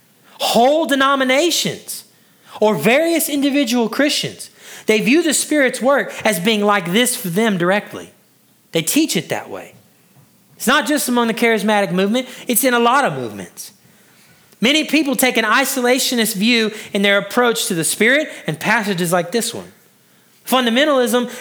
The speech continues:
at its worst will also do this. Not taking into account all the Bible, but isolating a passage. I mean, let me, some preachers and teachers today will say that if you don't have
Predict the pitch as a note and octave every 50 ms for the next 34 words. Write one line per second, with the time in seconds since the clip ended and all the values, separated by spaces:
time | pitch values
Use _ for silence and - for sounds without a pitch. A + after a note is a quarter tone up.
0 | - B3 A3 G#3 G3+ G#3 - F#3 G3 A#3 C4+ C4 A#3 - - - - - - -
1 | - _ _ _ _ _ _ - - F#3+ G3+ G#3 A3+ B3+ B3+ B3+ - A3 G3 D#3+
2 | E3+ E3 C#3+ C3 G#2 F2 - - - - _ _ _ _ _ _ _ _ _ _
3 | _ _ _ _ _ _ - F#3 A3 C4+ C#4 C4+ - C4 B3+ - B3+ A#3+ A#3+ A3
4 | - A#3 A3 A3 G#3+ - A3+ G#3+ G#3+ G3+ A3 A#3+ B3+ A#3 A3+ G#3 G3 A#3 B3+ B3+
5 | G#3+ G#3+ G3+ F3+ G3 G3+ G3 - - - G3+ A3 B3 B3+ B3 - - A#3+ A3+ A3
6 | G#3+ G3+ F#3+ F#3 F#3 - G#3+ G#3 G#3 G3 - - G2+ - - - - _ _ _
7 | _ - - - - - - - - A#3 B3 B3 A#3+ B3 D4 D4+ D#4 - - A3+
8 | - - D4 E4 E4 - - D4+ C#4 - B3+ A3 G3+ G#3 F#3 - - A#3+ G#3+ -
9 | G#3 - - - F3+ D#3 F#3+ G#3+ G#3 G3 F3 E3+ E3 - - G3 F3+ F3 - -
10 | - - - - F#3+ F#3 F3+ D#3 E3+ A3+ D#4 D4 C4+ B3+ G#3+ A3 G#3+ G3 F3 -